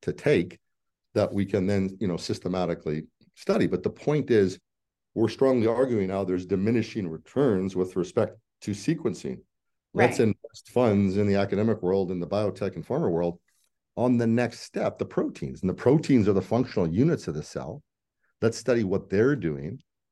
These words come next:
Speaker 1: with proteomic and biochemical and structural, uh, approaches. And ultimately, if you're gonna develop drugs, they're most probably gonna be targeting a protein. So looking at what you're gonna tr-,
Speaker 2: Right.
Speaker 1: uh, uh, drug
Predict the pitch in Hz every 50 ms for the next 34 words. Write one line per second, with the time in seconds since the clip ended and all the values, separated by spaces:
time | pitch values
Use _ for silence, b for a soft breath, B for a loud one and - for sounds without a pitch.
0 | _ - 87 85 - - - 113 110 95 90 92 92 92 90 87 - 80 76 76
1 | 76 87 90 87 85 - 101 95 90 90 - - 87 80 76 76 - - 98 92
2 | 92 - - 87 82 b b b b b b b _ - 80 80 - - 78 -
3 | - - 120 160 - - - 73 73 - - 104 98 95 90 - b b b b
4 | b b _ _ _ _ _ - 104 117 131 - - 123 110 107 98 95 98 107
5 | 101 98 92 95 90 110 101 92 76 - 104 123 135 98 107 113 98 - - -
6 | - 78 95 104 95 - _ _ - 90 87 90 98 110 120 120 - - 110 113
7 | 113 113 104 104 101 98 98 - 104 107 113 104 98 87 - - 117 127 120 -
8 | - 71 71 - - _ _ _ _ _ - - 101 117 156 - - 131 120 120
9 | 120 - - 110 107 - 127 101 110 98 82 - - - - 123 - - 180 170
10 | 165 - - 82 87 82 - - - - - - 90 87 78 76 87 95 113 143
11 | 165 117 85 87